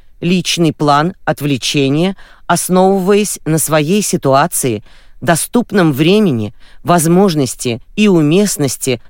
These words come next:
того или иного занятия. Физические нагрузки. Будут полезны любые формы физических нагрузок. Они высвобождают эндорфины, естественное болеутоляющее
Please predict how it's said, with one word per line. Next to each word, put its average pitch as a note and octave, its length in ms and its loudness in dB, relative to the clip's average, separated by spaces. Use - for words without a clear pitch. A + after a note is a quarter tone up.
того F3 360 0
или E3 320 2
иного C3+ 320 2
занятия. A#2+ 720 -2
Физические G3+ 840 0
нагрузки. C3+ 720 -2
Будут A3+ 380 0
полезны F3+ 560 4
любые D#3 520 2
формы E3+ 460 0
физических D3 680 -4
нагрузок. B2+ 640 -4
Они G#3 420 2
высвобождают G3+ 1120 2
эндорфины, F3+ 880 0
естественное D3 920 0
болеутоляющее C#3 1160 0